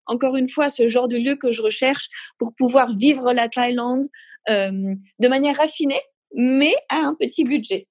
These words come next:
Ça, c'est, c'est vraiment, moi, euh, ce que j'adore. C'est, c'est le, le genre d'adresses qui me font trop plaisir. Il y a de très beaux hôtels en Thaïlande, très peu chers, mais très bien faits. Ils ont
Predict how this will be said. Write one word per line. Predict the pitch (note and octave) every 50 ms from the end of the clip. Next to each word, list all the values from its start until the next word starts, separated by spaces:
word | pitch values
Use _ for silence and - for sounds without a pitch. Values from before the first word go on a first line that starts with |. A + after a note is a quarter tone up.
| _ _
Ça, | - - -
c'est, | D4 - A4 F#4+
c'est | - - - A#3
vraiment, | A3 A3+ C4 C4 C4 C#4+ D4
moi, | B3 A#3+ B3 C4 C4 B3 A3+
euh, | A3 A3 A3 A3 A3+ A3+ A#3+
ce | - - _ _ - -
que | - A#3+
j'adore. | A#3 B3 G#3+ G3+ G#3 F3+ E3+ E3+ - _ _
C'est, | - - -
c'est | A3+ - A#3 A3
le, | A3 A3+ G3 D4+
le | A3 A3 A3+
genre | A#3 C#4+ C4 C4+
d'adresses | C4 A#3+ A#3 C4 D4+ D#4
qui | - - C#4
me | B3+
font | A#3+ - - A3
trop | A3+ - - D4+ D4
plaisir. | - D4 C#4 C4 A3+ A#3+ C4+ D#4+ G4+ E4+ - - _ _ _ _ _ _ _ _ -
Il | A#3+ C4+
y |
a | C#4 C4+
de | B3+ A3+ A3+ A3 A#3 A3+ - -
très | - - - F#4+ F#4 F4+
beaux | C4+ C4+ B3+ A#3+ B3+
hôtels | A#3 A#3 - A#3 A3+
en | A3 G#3+
Thaïlande, | G#3+ A3+ G#3 G3+ G#3 G#3 G3 G3+ A3 B3 C4+ B3+ - _ - - - _ _ _ -
très | - - E4 D#4
peu | B3+ C#4 B3+
chers, | A3+ - A#3 A3 G#3+ A#3 A#3 C4 A#3
mais | G#3+ G3+ F#3+ -
très | - - - F4+ F4+
bien | C#4 A#3 B3 A3+ A3
faits. | - - - A#3 A#3 B3 - _ _ _ -
Ils | A#3 A#3 A3 G#3+ A#3
ont | B3 B3 A#3+ A#3+ A3+ A3